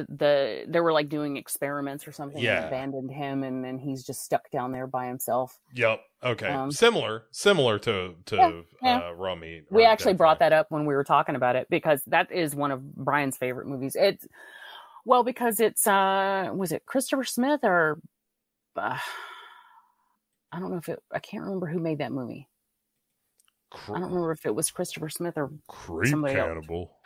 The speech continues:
Speaker 1: Uh, <laughs> creep Subway.
Speaker 2: Uh,
Speaker 1: <laughs>
Speaker 2: I'll, it is, no, wrong Creep. Hang on.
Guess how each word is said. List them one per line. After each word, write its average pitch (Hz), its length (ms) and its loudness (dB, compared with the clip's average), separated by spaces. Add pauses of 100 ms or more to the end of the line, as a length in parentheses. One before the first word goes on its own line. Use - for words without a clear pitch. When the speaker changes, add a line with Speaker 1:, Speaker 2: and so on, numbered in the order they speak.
(460)
Speaker 1:
Uh, 175 760 6
<laughs> - 40 -12
creep 143 680 4 (1000)
Subway. 107 520 6
Speaker 2:
Uh, 110 1120 4
Speaker 1:
<laughs> - 60 -10
Speaker 2:
I'll, 147 420 8 (280)
it 139 280 6
is, 156 1080 4 (920)
no, 104 240 2
wrong 95 300 0
Creep. 80 340 -6
Hang 85 160 -12
on. 73 220 -12